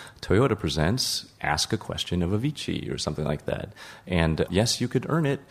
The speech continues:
by doing, you know, ten thousand viral invites, or frankly, you could buy it for ten thousand bucks, you know. So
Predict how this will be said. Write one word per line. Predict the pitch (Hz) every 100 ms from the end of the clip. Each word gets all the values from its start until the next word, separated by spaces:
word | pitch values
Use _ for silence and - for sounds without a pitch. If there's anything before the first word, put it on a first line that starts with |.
| - -
by | 87 87
doing, | 90 95 92
you | 90
know, | 85
ten | - 113
thousand | 104 104 101
viral | 104 104 110
invites, | 92 80 80 -
or | 82 107
frankly, | - 98 -
you | 139
could | 143
buy | - 127
it | 85
for | 95
ten | - 90
thousand | 92 95
bucks, | 101 - -
you | 87
know. | 80
So | - 85